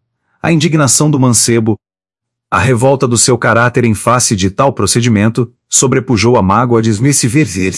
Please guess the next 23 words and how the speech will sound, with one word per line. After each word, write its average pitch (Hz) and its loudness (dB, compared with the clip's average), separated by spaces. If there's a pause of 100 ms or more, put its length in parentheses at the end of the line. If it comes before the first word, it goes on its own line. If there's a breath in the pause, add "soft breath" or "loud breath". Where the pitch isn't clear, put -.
(840)
e - -4
a 110 -2
dor 135 0
de 120 -2
perder 120 0
as 110 0
mais 117 0
doces 107 0
ilusões 110 2
de 110 -2
sua 131 0
vida. 80 -6 (1080)
"E 175 -2
foi 196 -2
por 123 0
essa 113 0
mulher 104 0 (200)
que - -4
eu 123 2
recusei 139 0
um 165 2
coração 120 0
virgem, 92 -2